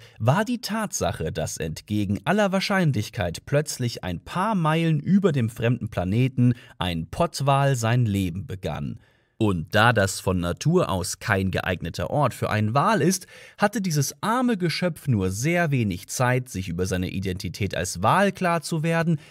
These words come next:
ehe es sich darüber klar werden musste, dass es plötzlich kein Wal mehr war.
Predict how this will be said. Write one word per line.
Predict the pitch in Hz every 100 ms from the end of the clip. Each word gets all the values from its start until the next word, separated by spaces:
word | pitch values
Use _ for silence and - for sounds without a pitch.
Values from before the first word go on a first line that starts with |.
| - _
ehe | 202 214
es | 214 220
sich | 196
darüber | 202 196 202
klar | 196 190 185 180
werden | 185 185
musste, | 185 185 190
dass | 180 170
es | 160
plötzlich | - 170 - 170 151 -
kein | - 214 196 107 92
Wal | 92 90 87
mehr | 82 78
war. | 73 71 -